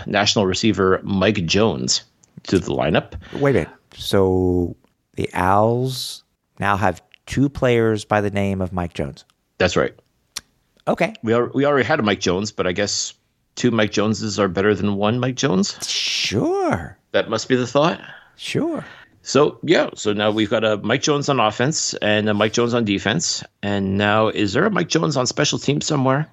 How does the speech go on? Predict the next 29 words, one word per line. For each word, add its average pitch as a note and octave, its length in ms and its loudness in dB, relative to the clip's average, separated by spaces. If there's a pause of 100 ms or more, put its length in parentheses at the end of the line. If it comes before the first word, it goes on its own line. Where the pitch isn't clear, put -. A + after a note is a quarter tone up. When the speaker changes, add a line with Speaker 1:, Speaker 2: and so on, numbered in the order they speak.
(240)
Speaker 2:
I C3+ 120 2
don't E3+ 60 2
Speaker 1:
Can A2 100 2
Speaker 2:
know. G#2+ 60 2
Speaker 1:
we F#2+ 60 0
find A2+ 200 2
one? D3+ 160 0 (100)
We, C3 220 0
we C3 140 0
gotta D#3+ 160 2
complete D3+ 280 2
the - 60 -8
set, D3 240 0
don't G#2 160 0
we? E3+ 100 0
Speaker 2:
Well, G#3+ 440 4
we, F3+ 200 0
we, F#3 140 -6
yeah, F3+ 140 4
well, D3+ 240 2
the C#3+ 100 0
thing G3+ 220 2
is, D#3 160 2
if D3 260 0
we A3 100 0
were G#3 120 2
to E3+ 100 2
do A2 300 2
that, C#3+ 640 0